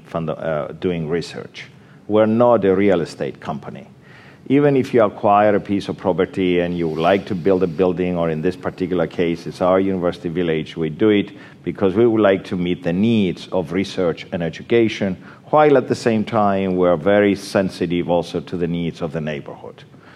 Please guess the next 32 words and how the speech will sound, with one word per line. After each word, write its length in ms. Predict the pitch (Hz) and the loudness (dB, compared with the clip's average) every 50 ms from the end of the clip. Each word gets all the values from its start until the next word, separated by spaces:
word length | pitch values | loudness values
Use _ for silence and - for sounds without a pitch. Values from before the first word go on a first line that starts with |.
| - - - - - - - - | -20 -20 -20 -20 -20 -20 -6 -2
The 100 | 110 117 | 2 2
Los 280 | 123 147 156 156 - | 4 4 4 4 2
Angeles 520 | 151 143 135 120 120 120 117 113 107 - 117 | 2 2 2 2 2 4 4 4 2 2 -2
Economic 420 | 101 - 104 98 95 95 98 92 | -4 -2 -2 0 2 2 0 0
Development 480 | - 107 98 104 107 113 - 110 107 101 | 0 2 2 4 4 2 2 0 -4 -2
Corporation 680 | - 107 98 - 107 101 101 98 101 - 110 101 95 | -4 -6 -2 2 2 4 4 2 2 -2 -2 -4 -2
did 160 | 90 98 90 - | -2 -4 -4 -4
a 60 | 87 | -6
study 460 | - - - 92 90 87 95 101 113 - - - - - - - - - | -4 0 2 2 2 2 0 -2 -4 -6 -14 -20 -20 -20 -20 -20 -20 -4
where 160 | - 98 95 | 0 2 2
they 220 | 92 90 113 127 143 | 4 6 4 4 4
showed 440 | 139 - - 113 98 90 87 82 - - - - - - - - - - - | 4 2 4 4 4 4 4 0 -2 -6 -14 -20 -20 -20 -20 -20 -20 -14 0
that 220 | - 113 113 190 - | 2 2 4 4 4
the 120 | 117 117 120 - 170 | 2 2 2 4 4
impact 680 | 175 190 185 - - 101 - 60 - - - - - - - - - - - | 4 4 4 2 0 -2 -2 -4 -4 -8 -16 -20 -20 -20 -20 -20 -20 -14 -4
that 160 | - 92 90 | -2 -2 0
the 60 | 90 101 | 2 2
University 500 | 104 107 110 107 131 139 139 - 143 139 | 2 2 4 4 2 2 2 2 2 2
of 100 | 131 113 | 2 2
Southern 300 | - 131 120 127 127 127 | 2 0 0 0 0 0
California 640 | - 117 113 - - 113 110 107 98 98 92 87 | 0 0 0 0 2 2 2 2 2 0 0 -2
has 320 | 87 95 95 90 85 - | 0 0 0 0 0 -2
to 100 | - 98 | -2 -4
the 80 | 85 85 | -2 -2
city 220 | - - 113 107 | 0 0 2 2
of 120 | 107 107 101 | 4 4 4
Los 240 | 107 110 101 - 117 | 2 0 0 2 0
Angeles 520 | 104 95 87 - 85 78 73 69 - - - | 0 0 0 -2 -4 -4 -4 -6 -8 -10 -12
is 180 | 104 - - - - - - | -12 -12 -12 -16 -20 -20 -8
five 480 | - - 131 117 117 117 117 113 110 - - - - - 90 92 85 | -2 2 4 4 6 4 4 2 0 -4 -12 -18 -10 -8 -6 -2 2
billion 540 | 123 123 110 107 107 104 104 98 101 - - - - - | 2 4 4 4 4 4 2 0 -2 -6 -12 -20 -20 -2
dollars 520 | - 107 98 90 90 90 87 85 - - | 2 4 4 4 4 2 0 -2 -6 -12